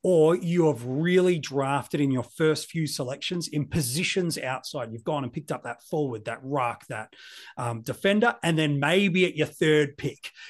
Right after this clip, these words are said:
you're coming round. If that's the case, I'd take some medicine and say it's perfectly fine. But outside of that, he's an M two, might even slide to some M threes. I think that's a really astute call, mate, that we could see him drift there. And in Supercoach, I think he's more likely to have an A D P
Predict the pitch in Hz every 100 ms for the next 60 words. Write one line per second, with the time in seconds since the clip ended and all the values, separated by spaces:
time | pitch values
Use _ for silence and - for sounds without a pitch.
0 | - 165 - 175 170 165 165 240 269 -
1 | 165 240 226 - 196 175 175 - 170 151
2 | 151 147 - 147 156 226 247 254 226 131
3 | 170 131 123 - - 135 147 123 107 -
4 | 107 92 123 165 147 - 127 113 104 110
5 | _ - - - 170 143 151 151 - 165
6 | 156 156 160 160 156 139 - 147 120 -
7 | 135 123 - 135 117 147 139 - 120 127
8 | 120 110 - 127 - 127 113 104 123 _
9 | - - 143 147 - 160 - 151 120 127
10 | 143 143 - 156 226 190 151 - 240 233
11 | - 294 294 - - - - - - 254
12 | 254 196 175 202 175 156 160 - 165 156
13 | 139 131 139 151 135 127 139